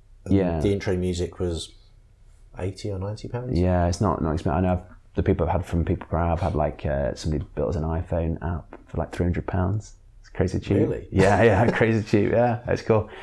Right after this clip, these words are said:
Speaker 2: And, uh, we had, like, videographers and stuff to do videos, and, and other sort of experts, people do technical stuff, had, like, a WordPress site that needed technical bits of work doing to it and hiring developers for that. And yeah, it's been, it's been a good experience, actually.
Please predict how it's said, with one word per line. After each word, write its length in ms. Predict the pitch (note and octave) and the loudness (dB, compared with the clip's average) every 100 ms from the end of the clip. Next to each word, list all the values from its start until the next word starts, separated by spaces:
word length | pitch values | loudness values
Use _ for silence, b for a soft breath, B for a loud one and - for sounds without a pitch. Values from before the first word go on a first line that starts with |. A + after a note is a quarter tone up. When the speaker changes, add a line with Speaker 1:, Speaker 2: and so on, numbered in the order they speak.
| B | B
Speaker 2:
And, 200 | G2+ G#2+ | 4 6
uh, 220 | F#2+ F2 - - | 6 4 0 0
we 60 | |
had, 120 | G2 F#2+ | 2 4
like, 120 | F#2 | 4
videographers 580 | G2 G2 F#2 F2 F#2+ F#2 | 4 4 4 2 2 2
and 120 | F2+ | -2
stuff 280 | - F2+ - | -2 -6 -2
to 220 | F#2 F2+ - - | -2 -2 -8 -4
do 160 | F2+ E2+ | -2 0
videos, 400 | E2+ E2+ E2 E2+ | 2 0 0 -2
and, 320 | D#2 - - - | -2 -4 -10 -8
and 160 | - D#2 | -4 -2
other 340 | D#2+ D#2+ G2+ - B B B B B B - | -2 -2 -6 -18 B B B B B B -6
sort 180 | - - | -6 -2
of 60 | |
experts, 440 | D#2 - - D2+ - | -4 -2 -2 -2 0
people 200 | F2+ - | -2 0
do 100 | D2 | -2
technical 420 | - C#2+ - D#2 | -2 -4 -2 -4
stuff, 240 | - D#2+ | -2 0
had, 140 | E2+ D#2 | 0 0
like, 160 | D#2 | 0
a 20 | D#2 | 0
WordPress 420 | D#2 D#2 - D2 | 0 0 -4 -4
site 320 | - C2 G1+ | -2 -2 0
that 80 | C#2 | 0
needed 240 | D#2 D#2 | 0 -2
technical 340 | - - F#2+ E2 | -4 -6 -2 -2
bits 200 | D#2 - | -2 -2
of 80 | F2+ | 0
work 220 | D#2+ - | 0 0
doing 220 | D#2+ D#2+ | -2 -2
to 140 | - D2+ | -4 -4
it 40 | |
and 80 | D#2 | -2
hiring 360 | E2 C#2+ D2+ | -4 -2 -2
developers 420 | F2+ C#2+ D#2+ - - | -2 -2 -2 -4 -6
for 100 | D#2 | -2
that. 260 | D2+ D2+ | -2 -2
And 240 | D2 D2+ - - | -4 -6 -8 -12
yeah, 240 | E2+ G2 D#2 | -6 -4 -6
it's 100 | - | -4
been, 340 | F2 D#2 A2 | -4 -2 -6
it's 100 | - | -4
been 100 | C#3 | -2
a 60 | A2+ | 2
good 100 | F#2+ | 0
experience, 460 | - F#2+ F#2+ D#2 | 0 -2 -2 -2
actually. 380 | - - A1+ - | -6 -8 -8 -8